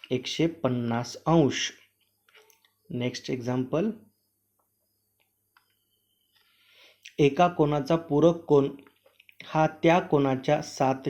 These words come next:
छेद पाच पट आहे, तर त्या कोनाच्या कोटी कोनाचे माप किती?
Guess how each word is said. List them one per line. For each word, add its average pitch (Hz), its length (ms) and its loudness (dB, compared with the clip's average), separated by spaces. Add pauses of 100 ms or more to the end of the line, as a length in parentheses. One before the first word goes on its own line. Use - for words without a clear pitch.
छेद 143 260 0 (220)
पाच 165 280 2
पट 143 260 0
आहे, 123 240 0 (1800)
तर 165 160 6 (120)
त्या 175 160 6
कोनाच्या 143 540 0 (180)
कोटी 147 300 4
कोनाचे 131 460 0
माप 127 440 -4
किती? 190 280 2